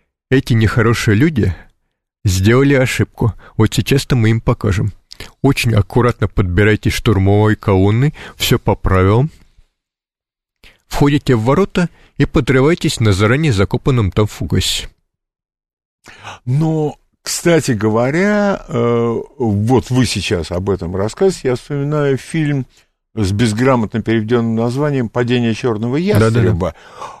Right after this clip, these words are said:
Speaker 2: Уж, казалось бы, и рейнджеры, и дельта, и вертолёты, и всё они распланировали. И чем всё кончилось?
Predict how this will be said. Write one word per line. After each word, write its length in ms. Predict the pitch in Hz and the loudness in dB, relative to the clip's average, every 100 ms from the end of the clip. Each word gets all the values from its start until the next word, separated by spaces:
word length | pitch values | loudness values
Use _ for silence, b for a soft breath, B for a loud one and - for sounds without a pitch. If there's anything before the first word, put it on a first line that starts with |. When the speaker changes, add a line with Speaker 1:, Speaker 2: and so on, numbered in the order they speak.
| B _ - | B _ 2
Speaker 2:
Уж, 300 | 214 208 - | 4 4 2
казалось 880 | - 190 147 170 185 160 131 101 95 | 2 4 2 2 2 2 2 0 -2
бы, 280 | 95 107 - | -2 -2 0
и 120 | 202 | 2
рейнджеры, 1200 | 196 180 190 170 135 104 90 80 82 85 76 80 - | 4 6 4 4 2 0 -2 -8 -10 -10 -8 -8 -4
и 160 | 165 170 | 0 2
дельта, 840 | 135 110 165 175 143 101 - 101 | 0 0 2 2 2 0 -4 -6
и 380 | 92 - 185 190 | -6 -4 0 2
вертолёты, 1300 | 165 196 165 - 190 180 185 180 175 147 101 - 107 | 4 4 2 0 2 4 4 4 4 4 0 -2 -4
и 300 | 90 - 180 | -4 -2 0
всё 480 | 156 - - 196 185 | 0 -4 -2 2 2
они 260 | 175 175 170 | 2 0 0
распланировали. 1300 | 165 160 - 156 156 170 170 135 107 101 95 98 95 b b _ _ | 0 -2 -4 -2 0 0 0 2 2 2 2 0 -2 b b _ _
И 340 | 139 123 120 104 | 2 4 4 0
чем 280 | - 135 110 | 0 -2 0
всё 180 | 117 | -4
кончилось? 680 | 92 104 120 - 185 190 _ | -4 -4 -6 -4 -6 -6 _